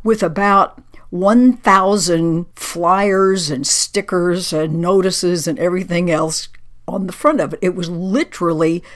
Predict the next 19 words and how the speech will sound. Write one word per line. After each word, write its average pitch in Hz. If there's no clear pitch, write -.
totally 185
covered 156
with 180
all 185
sorts 170
of 156
little 151
notices. 220
So 185
they 175
said, 180
"There, 226
there's 262
where 190
we 196
should 220
have 180
our 202
billboard." 220